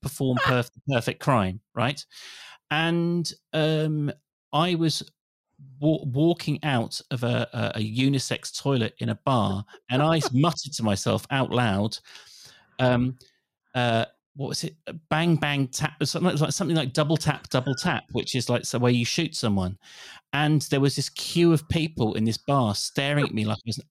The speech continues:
Speaker 1: absolute fucking freak. 'Cause I, oh, what did I scream it out loud in the, in the cubicle? I can't remember. No, that's right. I screamed it. I screamed out, "Double tap, double tap," in the cubicle. 'Cause I've been working at home for so long, like, I'd forgotten how to behave in public. And there I was.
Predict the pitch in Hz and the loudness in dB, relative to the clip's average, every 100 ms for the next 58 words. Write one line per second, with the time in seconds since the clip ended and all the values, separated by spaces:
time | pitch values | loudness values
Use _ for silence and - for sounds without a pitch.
0 | _ 160 160 - - 139 117 - - - | _ -8 -6 -6 -6 -2 -4 -2 -4 -4
1 | 988 113 104 - 135 104 - - - _ | -2 -4 -4 -6 -4 -4 -6 -16 -20 _
2 | - - _ - 120 131 123 - 147 175 | -20 -20 _ -2 0 0 -2 -4 0 0
3 | 226 247 - - 233 285 262 156 156 160 | 0 -4 -4 -2 2 4 2 2 0 2
4 | 196 202 139 131 127 - 147 147 143 196 | 0 2 2 2 -2 -2 -2 -2 -2 -2
5 | 196 - 113 120 175 131 - 220 240 208 | -2 -4 -4 -2 0 0 2 4 4 2
6 | - - 151 - - 208 247 160 - 139 | 0 0 -2 -4 0 2 2 2 0 -4
7 | - 233 226 180 - 143 - 170 190 - | -2 -2 0 0 -2 -4 0 4 2 2
8 | 180 - _ 135 143 - 156 - - - | -4 -4 _ 0 0 -2 -4 -4 -8 0
9 | 131 131 - 143 - - 104 110 _ _ | 0 0 -2 -4 -4 -8 -10 -10 _ _
10 | _ _ - 143 139 160 156 170 156 139 | _ _ 0 2 4 4 6 4 4 0
11 | - 135 160 160 - 104 98 95 107 - | -2 0 0 0 0 0 2 0 -2 -2
12 | 123 117 131 127 - 110 113 - 113 117 | -4 -2 -2 0 -2 -2 -4 -4 -2 -2
13 | 110 107 147 113 92 - - - - 127 | -2 -2 -2 -2 -8 -10 -18 -18 -6 2
14 | 143 160 156 147 147 110 - | 2 4 4 6 6 4 0